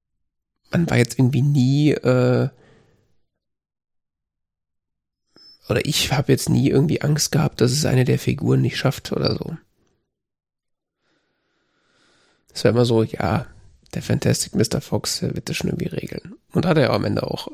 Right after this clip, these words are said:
also. War zwar gefährlich und sehr absurd, aber irgendwie ist ja alles gut gegangen. Aber es könnte tatsächlich ein guter Kinderfilm sein. Also ich weiß nicht,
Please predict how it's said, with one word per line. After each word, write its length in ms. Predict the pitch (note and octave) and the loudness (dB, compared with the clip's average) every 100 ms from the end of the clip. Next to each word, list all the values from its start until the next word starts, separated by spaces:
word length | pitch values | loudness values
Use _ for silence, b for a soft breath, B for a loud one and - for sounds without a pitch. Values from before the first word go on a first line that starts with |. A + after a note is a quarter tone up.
| - | -10
also. 200 | - - - _ b b b b b b b b _ _ _ _ _ _ _ _ _ | -6 -6 -8 _ b b b b b b b b _ _ _ _ _ _ _ _ _
War 140 | - - | -6 -2
zwar 160 | - | 0
gefährlich 580 | B2+ A#2 A#2 C3 D3 D#3+ | 0 2 2 2 0 0
und 540 | D#3 A#2 - - - D#4+ D4 | 0 0 0 -8 -10 -12 -10
sehr 180 | - A#2+ | 0 0
absurd, 420 | - - - C3+ | 0 0 0 2
aber 180 | - A#2 | 2 0
irgendwie 300 | - A#2+ B2 | 2 2 2
ist 100 | C3 | 2
ja 80 | A2+ | 2
alles 180 | A2 - | 0 0
gut 240 | C#3+ - | -2 -2
gegangen. 220 | - B2+ - B B B B B B B B B B _ _ _ _ _ _ _ _ _ _ _ _ _ _ _ _ _ _ _ _ - | 0 0 -2 B B B B B B B B B B _ _ _ _ _ _ _ _ _ _ _ _ _ _ _ _ _ _ _ _ -2
Aber 160 | A2+ A2+ | 0 2
es 120 | - | 0
könnte 300 | - C3+ E3 | 2 2 2
tatsächlich 520 | F3 E3 - D3+ F3 | 0 2 2 0 0
ein 60 | D#3+ | 2
guter 280 | F3 D#3+ C#3 | 2 2 2
Kinderfilm 540 | D#3 E3 E3+ C3+ B2 | 2 2 2 2 2
sein. 400 | B2+ C#3+ A#2 A#2 B B B B B _ _ - | 2 2 2 -2 B B B B B _ _ -2
Also 180 | B2 B2 | 2 2
ich 100 | A#2+ | 2
weiß 220 | C3 C#3+ | 2 2
nicht, 300 | D#3 - - | 0 -4 -12